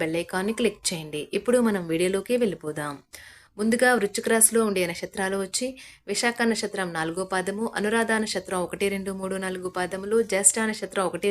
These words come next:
రెండు, మూడు, నాలుగు పాదములు ఉంటాయి. వృశ్చిక రాశి వారికి శుక్రవారం నాడు గోచార రీత్యా జరగబోయే శుభ, అశుభ ఫలితాలేంటో ఇప్పుడు మనం చూద్దాం. ముందుగా నేటి పంచాంగం. నెల మే నెల, తేదీ ముప్పై ఒకటో తేదీ,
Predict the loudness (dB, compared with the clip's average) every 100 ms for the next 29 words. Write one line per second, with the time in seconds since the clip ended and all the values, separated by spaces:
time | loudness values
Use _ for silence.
0 | -2 -4 -6 -6 -6 -6 -8 -10 -10 -8
1 | -6 -2 0 -2 -4 -4 -6 _ _ _
2 | _ _ _ _ _ -8 -2 -2 2 2
3 | 4 2 0 2 2 2 0 2 2 2
4 | 0 0 0 0 -2 0 0 2 0 2
5 | 0 2 -2 -2 -2 0 0 -2 0 -2
6 | -2 -2 -2 0 -2 -2 -2 -2 -2 -2
7 | 0 0 0 -4 -4 -4 -6 -6 -8 -6
8 | -8 -10 -18 -20 -20 _ _ -2 2 4
9 | 6 4 4 2 0 0 -2 -4 -2 -2
10 | -2 0 4 4 2 2 2 2 0 0
11 | 2 2 2 0 0 2 2 2 -2 2
12 | 2 2